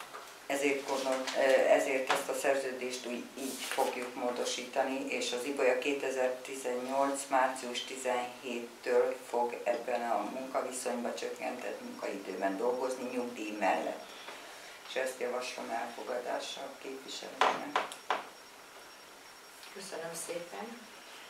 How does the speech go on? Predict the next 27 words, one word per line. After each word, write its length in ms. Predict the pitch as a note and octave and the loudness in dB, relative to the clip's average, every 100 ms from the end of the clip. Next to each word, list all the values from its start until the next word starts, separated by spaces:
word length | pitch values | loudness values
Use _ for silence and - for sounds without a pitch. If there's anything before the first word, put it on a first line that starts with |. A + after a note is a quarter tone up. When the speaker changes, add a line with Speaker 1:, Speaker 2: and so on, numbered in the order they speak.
| - - - - | -6 4 4 4
Speaker 2:
tehát 280 | E3 E3 E3 | 2 2 2
akkor 280 | E3+ E3 | 0 4
annak 320 | D#3 - D#3+ D#3 | 4 4 2 -2
a 120 | D#3 | -2
szerződésnek, 720 | E3+ E3 E3 D#3 D#3 - E3+ | -2 0 -2 0 -2 -2 -6
amelyet 380 | E3 E3 E3 E3 | -6 -4 -4 -4
még 140 | D#3+ D3+ | -4 -2
kétezer-három 920 | E3+ E3+ E3+ D#3 D#3+ D3 D#3+ D#3 D3+ D3 | -2 -2 -4 -2 -2 -2 -2 -2 2 4
áprilisásig 920 | - - - D#3 D3+ - D3+ D3 D3 D3 - - | 4 2 2 0 -2 -2 -2 -2 -2 -2 -8 -2
kötöttünk, 580 | D#3 D#3 D#3 - E3+ D#3+ | 0 2 0 0 -2 -2
a 100 | D3+ | 0
nyolcas 320 | D#3 D#3+ D3+ - | 0 0 0 0
számú 280 | D3 C#3+ C#3+ - | -2 -2 -2 2
pontja 360 | D#3 D3+ D3 C#3+ | 4 4 4 0
akkor 240 | - C#3+ D#3 | 2 0 0
úgy 180 | E3 D3+ | -2 -2
módosul, 600 | D3+ D3 C3+ - D3+ - - - - | 0 2 2 2 0 0 -6 -10 -8
hogy 140 | D3 D3 | 2 4
az 120 | - G3 | 4 2
önkormányzat 760 | G3 D#3+ D#3+ D#3 D3+ D3+ D3 D3+ | 0 2 2 2 2 2 0 2
vállalja, 560 | D3+ D3+ D#3 D3+ D#3 D#3+ | 4 6 6 6 4 0
hogy 160 | D#3 - E3+ | -2 -2 0
tovább 380 | E3+ E3 D3+ | 4 4 6
alkalmazza 720 | - D3+ D3+ C#3+ D3 C#3+ - C#3 | 4 4 2 0 0 -2 0 0
a 80 | C3+ | 0
Villányi 500 | D#3 E3 D3+ D3 C#3+ - | 0 0 0 -2 -4 2
Péterné 760 | D3+ D3+ D3 D3 C#3+ C#3+ C#3 | 2 2 0 -2 -2 -2 0